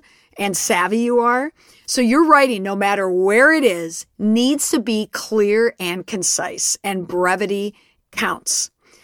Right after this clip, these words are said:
How people can tell your age? Well, if you're writing a sentence and you end that sentence with a period, are you a double tapper or are you a single tapper? What are we tapping? The space bar.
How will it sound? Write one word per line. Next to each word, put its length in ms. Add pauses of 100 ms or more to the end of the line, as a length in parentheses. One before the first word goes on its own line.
(240)
How 300
people 380
can 200
tell 340
your 500 (100)
age? 480 (340)
Well, 220
if 220
you're 280
writing 340
a 60
sentence 800
and 220
you 240
end 260
that 220
sentence 480
with 200
a 60
period, 640 (580)
are 80
you 160
a 60
double 340
tapper 680
or 200
are 40
you 280
a 60
single 440
tapper? 580 (500)
What 220
are 80
we 120
tapping? 560 (420)
The 320
space 460
bar. 420